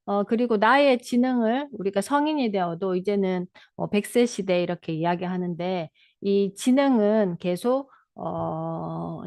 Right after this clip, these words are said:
진화된다, 아, 진화가 되거든요. 그래서 오늘 그 이야기를 조금 더 구체적으로 말씀을 드리려고 합니다. 어, 리차드 리스벳의 책에서 처음 이제 지능에 대한 정의를 이야기를 하는데요.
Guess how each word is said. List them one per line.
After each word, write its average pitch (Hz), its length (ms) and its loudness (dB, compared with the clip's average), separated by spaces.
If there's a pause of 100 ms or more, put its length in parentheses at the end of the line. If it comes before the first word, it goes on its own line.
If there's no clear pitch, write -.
진화된다, 185 1400 2 (380)
아, 156 480 -6
진화가 196 500 2
되거든요. 175 500 -4 (340)
그래서 - 200 -8
오늘 185 400 -2
그 202 260 4
이야기를 175 560 -2
조금 - 300 -4
더 175 80 -2
구체적으로 196 960 -2 (240)
말씀을 165 520 -6
드리려고 170 440 -2
합니다. 175 640 -2 (580)
어, 196 320 2
리차드 233 420 2
리스벳의 226 800 -2
책에서 226 540 -2
처음 226 460 4
이제 170 260 -4
지능에 277 520 4
대한 175 640 0 (360)
정의를 180 540 2
이야기를 170 540 -2
하는데요. 196 720 0